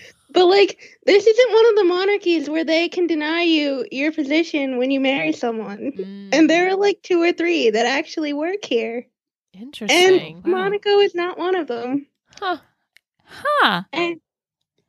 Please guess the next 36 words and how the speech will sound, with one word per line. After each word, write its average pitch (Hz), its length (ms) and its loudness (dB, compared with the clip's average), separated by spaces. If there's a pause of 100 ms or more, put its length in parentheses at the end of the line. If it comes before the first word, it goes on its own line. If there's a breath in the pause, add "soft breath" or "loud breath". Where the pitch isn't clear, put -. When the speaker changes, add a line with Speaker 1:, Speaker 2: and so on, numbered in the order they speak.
(180)
Speaker 1:
and 349 220 4
also, 370 640 0
Louis 349 320 6
wouldn't 381 320 2
be 339 140 4
a 294 40 0
prince 311 600 -4 (140)
because 294 320 -2
that 302 200 -2
title 339 380 0
isn't 302 260 -4
passed 294 340 -8
down 262 480 -4 (280)
in 262 360 -4
his 254 480 0 (520)
mother's 294 380 4
family 269 380 0
line. 247 600 -2
He 269 160 -4
would 262 180 0
just 285 220 -2
be 285 160 2
Louis, 269 520 2
and 247 140 -2
his 262 180 -2
last 277 300 -2
name 269 200 -2
wouldn't 262 280 2
be 262 120 0
Grimaldi 254 680 -2
because 254 240 -4
it's 262 160 2
his 254 160 0
mother's 262 380 0
last 233 260 -10
name. 214 360 0